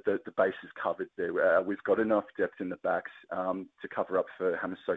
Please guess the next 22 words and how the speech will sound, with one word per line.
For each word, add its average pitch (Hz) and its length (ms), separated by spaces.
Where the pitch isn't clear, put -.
Tabuai-Fidow. 90 760
Uh, 92 340
and 92 340
for 104 160
Tom 139 220
Gilbert, 120 400
I 107 60
think 160 160
that 123 180
is 113 100
a 107 80
bigger 113 180
loss 95 280
in 104 120
my 107 200
opinion. 131 500
But 101 260
with 110 220
the 101 80
likes 113 380
of, 95 220
uh, 98 180